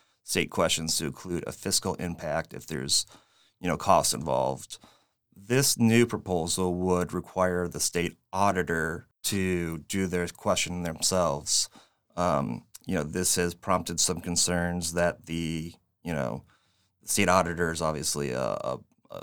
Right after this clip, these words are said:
elected political position, and having that person decide, you know, what a state question may cost, um, could be problematic, as we saw with Medicaid expansion. Governor Stitt and a lot of Republicans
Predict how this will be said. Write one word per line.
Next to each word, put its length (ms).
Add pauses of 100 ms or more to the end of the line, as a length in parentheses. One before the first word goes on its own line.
elected 600 (360)
political 540
position, 800 (600)
and 600
having 460
that 200
person 320
decide, 720 (520)
you 80
know, 120
what 460
a 340
state 300
question 380
may 120
cost, 760 (540)
um, 220
could 220
be 100
problematic, 800
as 120
we 60
saw 220
with 180
Medicaid 380
expansion. 720 (540)
Governor 260
Stitt 280
and 100
a 60
lot 220
of 120
Republicans 840